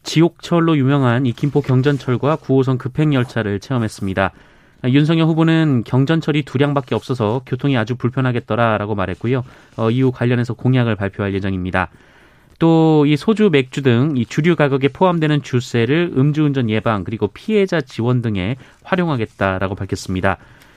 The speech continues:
어, 주세의 십 퍼센트인 삼천억 원을 음주운전 시동 잠금 장치를 지원하거나 음주운전 예방 치유센터를 구축하거나 음주운전 교통사고 피해자 지원 사업에 활용할 것이다라고 밝혔습니다.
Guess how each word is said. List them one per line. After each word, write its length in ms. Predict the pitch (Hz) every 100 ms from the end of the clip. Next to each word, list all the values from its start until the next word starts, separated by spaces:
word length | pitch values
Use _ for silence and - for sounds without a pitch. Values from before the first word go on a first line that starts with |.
| - _ -
어, 120 | 131
주세의 280 | 139 156 160
십 160 | -
퍼센트인 840 | - 220 208 190 - 185 175 175 165
삼천억 480 | - 214 208 185 135
원을 420 | 131 156 196 190
음주운전 560 | 131 143 156 151 143 143
시동 420 | 135 220 202 190
잠금 400 | 160 113 117 147
장치를 480 | 139 131 127 127 120
지원하거나 640 | - 113 120 113 95 98 131 - - 127
음주운전 480 | 139 151 151 143
예방 300 | 113 110 123
치유센터를 680 | 127 - 220 - 151 135 120
구축하거나 680 | - - - 110 95 123 95 - - -
음주운전 480 | 131 143 151 143 131
교통사고 460 | 127 139 131 123 127
피해자 340 | - 196 180
지원 380 | 147 - 123 127
사업에 280 | 123 107 107
활용할 400 | - 160 147 127
것이다라고 580 | 101 - 101 95 92 98
밝혔습니다. 640 | 98 92 - 95 95